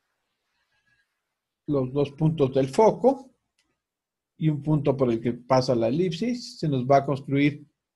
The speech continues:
automáticamente. En este momento ustedes no se preocupen mucho de los,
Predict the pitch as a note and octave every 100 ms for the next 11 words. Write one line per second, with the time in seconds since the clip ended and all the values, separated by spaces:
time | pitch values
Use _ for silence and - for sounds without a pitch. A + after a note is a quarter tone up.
0 | - C3+ C3+ C3+ C#3 C#3 C3+ A2 F2+ F2
1 | - _ _ _ _ _ _ _ _ E3+
2 | G#3 A#3+ G#3+ A3 - _ _ - F#3 A3
3 | B3 B3 - G#3 F3 F3 G3+ F3+ F3 E3+
4 | F3+ F3+ F3+ F#3+ F3 D3+ C3+